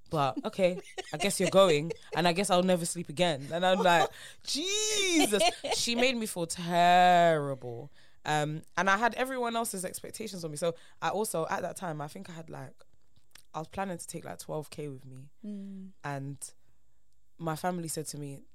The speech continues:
Speaker 1: "That's a house deposit. Why are you not
Speaker 2: Yes.
Speaker 1: buying a house?"
Speaker 2: Yeah.
Speaker 1: And I was like, "I don't want to." <laughs> I don't, I don't want a house. I, there was actually, at that time, yeah,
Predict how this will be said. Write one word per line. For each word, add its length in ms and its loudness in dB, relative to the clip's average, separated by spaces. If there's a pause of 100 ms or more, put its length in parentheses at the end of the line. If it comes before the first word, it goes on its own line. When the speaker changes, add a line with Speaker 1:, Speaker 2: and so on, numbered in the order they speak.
Speaker 1:
"That's 180 -14
a 40 -10
house 160 -10
deposit. 460 -14 (840)
Why 160 4
are 40 0
you 60 0
not 100 0
Speaker 2:
Yes. 60 -4
Speaker 1:
buying 180 -2
a 60 -4
house?" 280 -6
Speaker 2:
Yeah. 360 -8 (240)
Speaker 1:
And 140 -4
I 60 0
was 100 -4
like, 460 -4 (420)
"I 80 -10 (140)
don't 220 4
want 200 -6
to." 80 -6
<laughs> 840 4
I 180 10
don't, 120 6 (140)
I 240 2
don't 260 10
want 120 8
a 40 10
house. 460 4 (480)
I, 200 8 (260)
there 140 10
was 100 6 (100)
actually, 400 0
at 140 2
that 160 6
time, 260 0
yeah, 200 -6